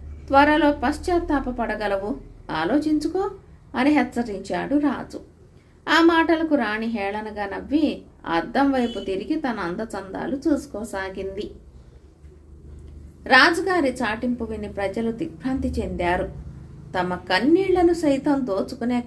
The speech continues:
కఠినాత్ములెవరో తెలియక సతమతమయ్యారు. బాధలలో,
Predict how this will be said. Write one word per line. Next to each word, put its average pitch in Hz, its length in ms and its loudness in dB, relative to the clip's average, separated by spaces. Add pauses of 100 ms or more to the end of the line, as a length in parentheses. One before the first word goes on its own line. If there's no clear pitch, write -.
(120)
కఠినాత్ములెవరో 240 1000 0
తెలియక 214 680 -4 (480)
సతమతమయ్యారు. 220 1040 0 (560)
బాధలలో, 196 920 2